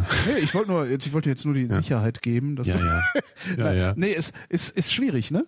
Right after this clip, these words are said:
Speaker 1: Eigentlich ist es
Speaker 2: Ja.
Speaker 1: schwierig. Also.
Speaker 2: Naja, es ist ja, ja. Hm.
Speaker 1: Also im Grunde sind, im Grunde sind, sind Menschen, die, äh, anständige Berufe haben, tatsächlich zu beneiden. Also
Speaker 2: Mhm.
Speaker 1: Zweiradmechaniker beispielsweise.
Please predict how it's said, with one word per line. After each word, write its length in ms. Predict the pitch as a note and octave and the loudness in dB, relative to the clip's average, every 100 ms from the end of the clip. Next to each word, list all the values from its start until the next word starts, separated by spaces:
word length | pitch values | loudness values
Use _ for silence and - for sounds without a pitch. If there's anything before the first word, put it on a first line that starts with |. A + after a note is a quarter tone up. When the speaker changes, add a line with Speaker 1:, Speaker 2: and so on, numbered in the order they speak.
| - | -2
Speaker 1:
Eigentlich 300 | B2+ A3 A#3 | -2 0 0
ist 80 | A3 | 0
es 100 | G3+ | 0
Speaker 2:
Ja. 80 | - | -2
Speaker 1:
schwierig. 320 | E3 - G#3+ | 0 -4 -8
Also. 280 | - - - | -8 -6 -2
Speaker 2:
Naja, 220 | E2+ F2 E2+ | 2 2 2
es 100 | - | 0
ist 140 | - | 2
ja, 100 | - F#2 | 0 2
ja. 220 | F2+ F#2 - | 2 0 0
Hm. 120 | F#2 - - _ _ _ _ - - - | -4 -4 -14 _ _ _ _ -18 -6 0
Speaker 1:
Also 160 | C#3 | 0
im 40 | C3 | 2
Grunde 200 | D#3 E3+ | 2 4
sind, 180 | D3+ - - - - | 2 -2 -14 -10 -4
im 100 | A2+ | -2
Grunde 220 | A#2 D#3 | 2 4
sind, 240 | B2 A2 | 2 0
sind 320 | - A2 A2+ | -4 -4 -2
Menschen, 400 | G2 C3+ - D3 | -2 -2 -2 -4
die, 260 | B2 G#2+ G2+ | -2 -4 -4
äh, 460 | - F#2 F#2 F2 - _ | -4 -4 -4 -6 -10 _
anständige 580 | - D#3 - D3+ D3 C#3 | 0 0 2 2 2 2
Berufe 440 | B2+ B2 C3 A2+ F#2 | 0 -2 -6 -4 -2
haben, 260 | F#2 B2 | -2 -2
tatsächlich 340 | B2 A2 C#3 - | -2 0 -2 -2
zu 120 | C#3 | -2
beneiden. 540 | C#3 D3 B2+ G#2+ A2 - _ _ _ - _ _ _ _ _ _ _ | 0 0 -2 -8 -12 -16 _ _ _ -20 _ _ _ _ _ _ _
Also 240 | - B2 B2+ | -2 0 0
Speaker 2:
Mhm. 80 | - | 2
Speaker 1:
Zweiradmechaniker 880 | F#2 A2+ A2+ F#2 - E2 D2+ - - - - _ - _ | 4 4 2 -2 -4 -4 -6 -10 -12 -16 -20 _ -20 _
beispielsweise. 640 | - C2 - - A1+ G1+ | -8 -8 -10 -10 -10 -12